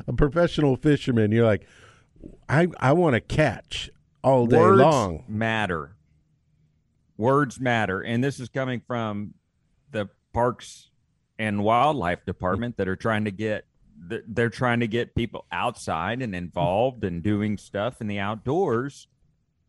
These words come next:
Speaker 2: You have to be correct. You, you, you, it's like you're talking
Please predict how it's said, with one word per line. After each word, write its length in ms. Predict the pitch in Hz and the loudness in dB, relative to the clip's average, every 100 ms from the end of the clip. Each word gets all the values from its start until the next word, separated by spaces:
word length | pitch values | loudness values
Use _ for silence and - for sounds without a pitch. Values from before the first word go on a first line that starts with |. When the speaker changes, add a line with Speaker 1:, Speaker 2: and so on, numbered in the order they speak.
| _ - | _ -12
Speaker 2:
You 140 | 113 | -6
have 160 | 110 104 | -6 -6
to 80 | 113 | -8
be 140 | 135 | -8
correct. 500 | - 147 175 226 - | -6 -2 0 -2 -4
You, 320 | 117 127 120 - | -6 -6 -6 -8
you, 240 | 127 113 - | -12 -14 -18
you, 160 | 127 120 | -18 -10
it's 260 | - 123 - | -2 -2 0
like 240 | 135 135 | -2 -2
you're 160 | 143 151 | -2 -2
talking 600 | 123 156 175 196 143 117 | -2 -2 -2 -2 -6 -8